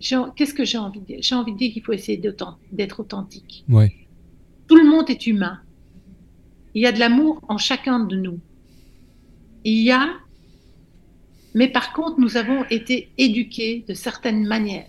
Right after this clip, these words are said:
Speaker 1: où
Speaker 2: Ouais.
Speaker 1: on nous a interdit de faire telle ou telle chose.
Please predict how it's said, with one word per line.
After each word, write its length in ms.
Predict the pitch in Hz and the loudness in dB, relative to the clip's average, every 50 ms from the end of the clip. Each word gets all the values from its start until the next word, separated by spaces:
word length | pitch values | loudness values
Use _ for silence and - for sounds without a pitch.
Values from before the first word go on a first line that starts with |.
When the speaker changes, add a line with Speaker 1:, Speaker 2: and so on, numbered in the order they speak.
| - - - - - | -20 -20 -18 -6 -2
Speaker 1:
où 60 | - | 2
Speaker 2:
Ouais. 100 | - 254 | 4 4
Speaker 1:
on 100 | 262 262 254 | 4 4 4
nous 180 | 254 233 - | 2 0 0
a 120 | 262 214 - - - 330 339 | -4 -6 -4 -2 -2 -2 0
interdit 640 | 330 320 - 269 - - 247 220 190 214 233 247 262 | -2 -2 -2 -4 -4 -2 -2 -4 -2 -2 -4 -4 -4
de 120 | 240 196 196 | -6 -6 -8
faire 300 | 196 - 220 214 - - _ - | -6 -8 -10 -10 -10 -12 _ -4
telle 220 | 247 240 220 226 | -2 -2 0 -2
ou 60 | 220 | -4
telle 240 | 220 - 226 214 208 | -4 -4 -4 -4 -4
chose. 500 | - - - 190 175 165 - - - - | -4 -4 -6 -6 -6 -10 -12 -16 -20 -20